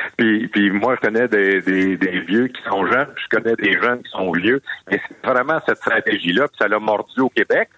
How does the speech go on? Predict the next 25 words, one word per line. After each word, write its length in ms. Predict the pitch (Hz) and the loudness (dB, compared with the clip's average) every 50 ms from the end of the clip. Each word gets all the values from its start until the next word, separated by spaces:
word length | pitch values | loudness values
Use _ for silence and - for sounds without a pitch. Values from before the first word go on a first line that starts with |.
| _ _ _ | _ _ _
parce 140 | - 104 - | -4 -2 -2
que 80 | - 120 | 0 0
M. 160 | 117 123 120 - 113 113 | 0 0 0 0 -2 -2
Couillard 300 | - 120 117 123 135 135 | 0 0 2 2 2 0
me, 100 | 131 120 110 | -2 -2 -2
me, 180 | 113 107 107 | -2 -2 -4
Couillard 340 | 101 - 110 98 104 123 143 | -2 -2 -2 0 0 0 0
me 100 | 147 131 | 0 -2
l'avait 360 | 117 113 113 101 95 101 92 - - | 0 0 0 0 0 0 -2 -2 -4
dit. 220 | 160 208 185 131 - - - - | -4 -4 -4 -4 -6 -8 -8 -4
Il 40 | 104 | -2
m'avait 240 | 117 120 110 - - | -2 0 0 -2 -2
dit, « 200 | - - 143 - | -2 -2 -4 -2
Tu 40 | - | 0
sais, 80 | 160 | 0
Robert, 360 | 143 127 101 92 123 147 147 - | 0 0 0 0 0 -2 -2 -2
c'est 80 | - 107 | -4 -4
un 80 | 90 | -2
problème 340 | - 98 92 104 135 156 147 | -2 -2 0 0 -2 -2 0
générationnel. » 640 | 123 110 95 95 101 - - 92 78 80 104 131 - | 0 0 0 0 0 0 -2 -2 -2 0 -2 -2 -2
Je 40 | - | -4
dis, « 60 | - | -4
Ben 120 | - 78 80 | -2 -2 0
voyons 340 | 98 131 151 131 92 87 - | 0 0 0 0 -2 -2 -2
donc. » 220 | 107 135 - - | -4 -4 -6 -8